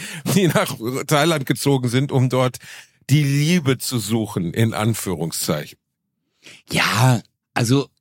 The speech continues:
Speaker 2: das gibt's hier, Bro, ich sag, also guck mal, mein Eindruck von Thailand. Wir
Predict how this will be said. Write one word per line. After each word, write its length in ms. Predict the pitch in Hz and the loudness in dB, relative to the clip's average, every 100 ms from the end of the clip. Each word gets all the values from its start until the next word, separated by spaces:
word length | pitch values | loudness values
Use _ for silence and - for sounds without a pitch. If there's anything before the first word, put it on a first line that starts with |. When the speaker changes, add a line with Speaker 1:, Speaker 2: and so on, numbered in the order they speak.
| _ _ | _ _
Speaker 2:
das 200 | 123 123 | -4 0
gibt's 300 | 190 - - | 0 -2 -6
hier, 360 | 165 190 139 - | -4 -4 -4 -8
Bro, 380 | - 110 170 202 | -10 0 0 2
ich 120 | 165 | -2
sag, 260 | - 220 220 | -2 -2 0
also 280 | 147 165 156 | 0 2 0
guck 120 | 156 | 0
mal, 200 | 117 69 - _ | 0 -2 -12 _
mein 240 | - 156 180 | 0 2 2
Eindruck 340 | 143 139 139 | 0 0 0
von 160 | 123 113 | 0 0
Thailand. 540 | 95 82 76 - - _ - | 0 0 -2 -6 -14 _ -8
Wir 560 | 107 139 196 175 233 | 0 2 4 2 -2